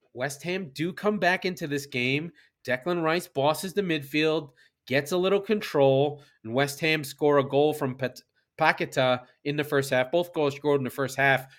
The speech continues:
Callum Wilson scores a goal early. But, uh, Newcastle are having a little trouble scoring goals.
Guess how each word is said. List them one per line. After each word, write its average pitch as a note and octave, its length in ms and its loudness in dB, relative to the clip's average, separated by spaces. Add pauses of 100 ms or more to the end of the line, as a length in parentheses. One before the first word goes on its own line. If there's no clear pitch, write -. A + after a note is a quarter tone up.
(140)
Callum D3+ 280 2
Wilson C#3+ 380 0 (220)
scores C3 380 -2
a B2+ 40 0
goal B2 340 2
early. D3 480 2 (420)
But, D3 320 2
uh, D#3 260 4 (260)
Newcastle A3+ 1000 -2
are A3+ 460 0 (100)
having G#3 460 -2
a A3+ 40 0
little A3 220 4
trouble G#3+ 300 0
scoring G3+ 380 0
goals. G3 360 4